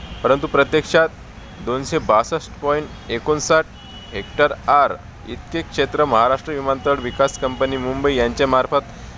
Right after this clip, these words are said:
संपादित करण्यात आले. दिनांक नऊ जून दोन हजार आठ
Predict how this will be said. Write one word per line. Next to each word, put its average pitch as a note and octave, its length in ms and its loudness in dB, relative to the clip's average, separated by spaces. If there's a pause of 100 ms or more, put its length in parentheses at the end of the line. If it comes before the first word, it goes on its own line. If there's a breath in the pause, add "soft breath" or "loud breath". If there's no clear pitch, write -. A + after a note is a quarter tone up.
(160)
संपादित C3+ 520 0 (100)
करण्यात B2 420 0
आले. C3+ 280 2 (520)
दिनांक C3 320 0
नऊ D3 320 4
जून D3+ 320 0 (200)
दोन B2 140 2
हजार C#3 280 4 (160)
आठ C3+ 220 4